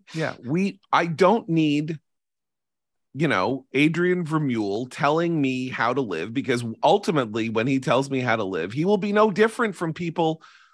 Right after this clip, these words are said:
who are trying to change laws in Europe to make it impossible to slaughter animals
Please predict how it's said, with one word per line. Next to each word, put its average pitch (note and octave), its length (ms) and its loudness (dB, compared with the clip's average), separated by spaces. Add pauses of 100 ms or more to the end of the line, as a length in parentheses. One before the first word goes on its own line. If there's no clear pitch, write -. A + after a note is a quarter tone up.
(200)
who F3+ 260 6
are E3 200 6
trying F3 600 -2 (180)
to D#3+ 140 -6
change E3+ 420 2
laws E3 500 2
in D#3+ 200 0
Europe D#3+ 480 2
to - 120 -8
make D3+ 280 0
it D#3+ 80 0
impossible D#3+ 720 -2
to D3 140 -8
slaughter D#3 520 2
animals D3 640 0